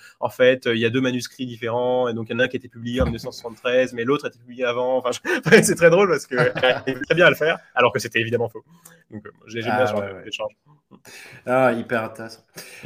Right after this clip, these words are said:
Speaker 2: Euh, alors, Raphaël, moi, il y a, il y a une critique, euh, très commune, euh, des, des gens qui connaissent, euh, qui découvrent l'I A générative, euh,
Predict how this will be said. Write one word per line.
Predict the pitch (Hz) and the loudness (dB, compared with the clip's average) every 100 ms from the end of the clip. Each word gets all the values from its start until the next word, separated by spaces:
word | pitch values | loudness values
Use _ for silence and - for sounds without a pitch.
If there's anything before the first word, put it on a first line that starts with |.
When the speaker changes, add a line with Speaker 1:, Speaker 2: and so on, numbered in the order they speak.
| - 131 | -6 0
Speaker 2:
Euh, | 123 127 123 123 120 - - _ _ _ _ _ _ - | 4 6 6 4 0 -4 -18 _ _ _ _ _ _ -4
alors, | 151 123 - | -2 -2 -4
Raphaël, | 110 135 131 104 | -8 -6 -6 -6
moi, | 139 | -6
il | 131 139 | -8 -2
y | 127 | -2
a, | |
il | 123 | 0
y | 143 | -2
a | |
une | 151 | -4
critique, | - 226 208 233 208 | -8 -12 -12 -16 -8
euh, | 135 113 | -6 -6
très | 113 - 190 | -8 -8 -6
commune, | 160 123 110 131 135 - - | -4 -4 -6 -12 -12 -16 -14
euh, | 104 101 | -14 -12
des, | 95 95 | -14 -18
des | 98 104 | -18 -16
gens | 113 135 | -12 -12
qui | 123 104 | -14 -12
connaissent, | 127 117 - - | -8 -8 -10 -12
euh, | 104 98 101 | -8 -8 -10
qui | - 110 | -14 -4
découvrent | 160 165 202 127 | -4 -2 -6 -4
l'I | 117 117 | -2 -4
A | |
générative, | 113 110 101 98 - 98 123 - _ - | -4 -8 -10 -10 -14 -20 -20 -20 _ -18
euh, | 104 95 | -16 -16